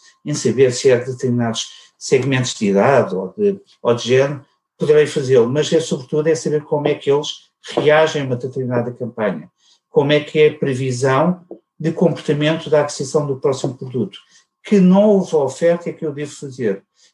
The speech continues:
como é que eles reagem em, por exemplo, regras de associação, um, um algoritmo que é o Market Basket Analysis, regras de associação, que produtos é que compram em simultâneo, por isso que pacotes é que eu poderei fazer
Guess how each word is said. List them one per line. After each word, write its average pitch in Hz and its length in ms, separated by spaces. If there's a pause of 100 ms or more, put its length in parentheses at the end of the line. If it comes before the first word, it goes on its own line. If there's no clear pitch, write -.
como 196 200
é 196 80
que 190 140
eles 180 220
reagem 180 760 (340)
em, 170 460 (200)
por - 80
exemplo, 131 260
regras 156 380
de 147 100
associação, 151 520
um, 135 720
um 135 60
algoritmo 147 560
que - 100
é 104 40
o 101 100
Market 110 380
Basket 110 480
Analysis, 117 640 (340)
regras 127 240
de - 100
associação, 135 500
que - 340
produtos 180 360
é 185 80
que - 60
compram 170 460
em 151 80
simultâneo, 127 640 (340)
por - 80
isso 175 140
que 190 80
pacotes 196 540
é 180 80
que - 80
eu 180 80
poderei 170 280
fazer 156 560